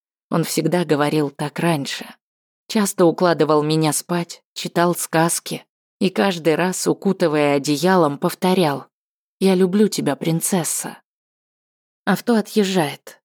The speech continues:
Я поднимаю голову, чтобы слезы не катились по щекам. "Малышка моя".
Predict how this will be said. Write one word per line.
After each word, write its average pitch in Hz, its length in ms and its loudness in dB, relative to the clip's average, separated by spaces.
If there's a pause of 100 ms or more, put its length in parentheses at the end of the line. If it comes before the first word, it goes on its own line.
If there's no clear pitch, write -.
Я 185 140 2
поднимаю 165 600 0
голову, 160 440 2
чтобы 151 340 -2
слезы 170 360 0
не 139 140 0
катились 147 520 -2
по - 120 -4
щекам. 147 600 -6 (960)
"Малышка 180 600 0
моя". 147 440 -2